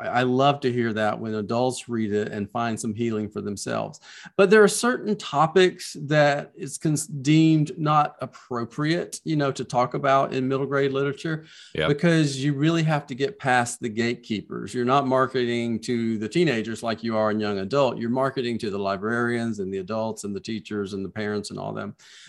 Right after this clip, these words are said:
Speaker 1: But, you know, I, I do deal with, um, uh, themes of youth suicide, of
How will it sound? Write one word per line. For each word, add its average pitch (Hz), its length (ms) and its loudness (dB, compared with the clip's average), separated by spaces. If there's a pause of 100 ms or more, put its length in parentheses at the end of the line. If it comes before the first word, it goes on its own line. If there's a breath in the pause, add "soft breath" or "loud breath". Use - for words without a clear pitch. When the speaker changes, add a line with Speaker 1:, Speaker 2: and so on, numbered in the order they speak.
(160 loud breath)
Speaker 1:
But, 139 180 6
you 151 140 4
know, 143 260 4
I, 131 320 0 (100)
I 120 140 -2
do 139 320 2
deal 113 460 0
with, 107 440 -4
um, 107 680 -10 (500)
uh, 110 160 -8
themes 123 460 0
of 110 360 -6 (380)
youth 120 280 -2
suicide, 107 640 -4
of 107 80 -16